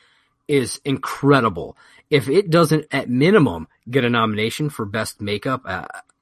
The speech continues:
I, they're out of their mind, 'cause this is just, you, you're transported. Like, I don't, I don't see these actors when I'm watching this,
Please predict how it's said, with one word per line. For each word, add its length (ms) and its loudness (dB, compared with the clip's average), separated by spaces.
I, 140 -6
they're 160 4
out 140 4
of 80 0
their 80 0
mind, 400 -4
'cause 140 -8
this 260 -4
is 240 -4
just, 340 -14
you, 200 0
you're 240 0
transported. 1040 0
Like, 180 2
I 120 6
don't, 200 6
I 80 4
don't 180 4
see 460 -2
these 220 -2
actors 520 -4
when 140 -4
I'm 100 -4
watching 380 -2
this, 280 -12